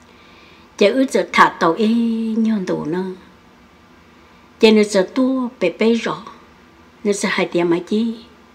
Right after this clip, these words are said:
Ô lì có bù khổng, có bù môi chai. Ê, cũng tua xua có bể nít trẻ. Cô tê khổng có, có tua lò tàu. Chị nữa giờ tua bể bể trẻ nữa. Cô giờ muốn năm mươi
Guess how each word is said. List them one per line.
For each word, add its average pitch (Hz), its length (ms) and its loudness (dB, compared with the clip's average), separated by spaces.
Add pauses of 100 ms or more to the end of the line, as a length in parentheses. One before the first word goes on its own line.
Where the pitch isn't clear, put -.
(920)
Ô 262 120 6
lì 233 120 8
có 233 280 2
bù 190 160 -4
khổng, 175 240 -2
có 233 220 -2
bù 185 100 0
môi 220 220 0 (100)
chai. 220 340 -2 (440)
Ê, 240 100 2
cũng 233 240 -2
tua 240 120 4
xua 196 220 0
có 220 340 0
bể 151 140 0
nít 196 240 -2
trẻ. 147 260 -6 (1160)
Cô 233 140 0
tê 247 180 8
khổng 190 220 2
có, 247 520 0
có 254 100 -2
tua 247 200 0
lò 190 300 0
tàu. 185 420 -2 (1040)
Chị 214 120 6
nữa 208 180 6
giờ 170 240 0
tua 240 160 6
bể 165 220 2
bể 233 220 2
trẻ 170 220 0
nữa. 202 220 2 (1600)
Cô 233 100 0
giờ 226 180 4
muốn 247 240 4
năm 254 160 4
mươi 262 120 2